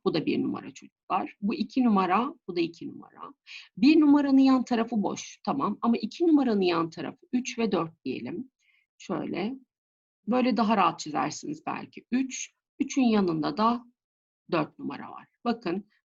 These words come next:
bu şekilde numaralandırırsanız daha net görebilirsiniz. Bir ile iki yan yana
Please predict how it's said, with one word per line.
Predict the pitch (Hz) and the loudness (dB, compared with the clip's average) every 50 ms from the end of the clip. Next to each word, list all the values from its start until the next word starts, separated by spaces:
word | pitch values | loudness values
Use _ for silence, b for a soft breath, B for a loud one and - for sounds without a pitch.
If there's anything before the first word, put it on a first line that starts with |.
| _ | _
bu | - | -12
şekilde | - 269 240 - - 202 185 156 170 170 185 185 b b b _ | -10 -8 -8 -6 -6 -6 -6 -6 -6 -8 -10 -12 b b b _
numaralandırırsanız | - 196 196 202 220 226 226 226 226 226 220 220 202 226 233 269 254 - - 220 220 226 196 190 | 0 2 4 4 4 2 2 0 0 0 0 0 0 0 0 -2 -2 -2 0 2 2 2 2 0
daha | 214 208 226 | 0 2 2
net | 208 208 202 202 - | 4 2 2 0 -2
görebilirsiniz. | - 196 175 180 160 156 147 156 151 151 - - - 135 127 131 147 156 | -6 -4 -4 -4 -4 -6 -6 -8 -8 -8 -10 -12 -12 -12 -12 -12 -6 -2
Bir | 208 240 254 | 0 0 2
ile | 247 247 | 2 2
iki | 247 240 240 - - | 0 0 -2 -2 -2
yan | 233 233 240 | 0 0 0
yana | 254 254 247 247 240 240 262 294 - | 0 0 0 0 0 0 -2 -4 -8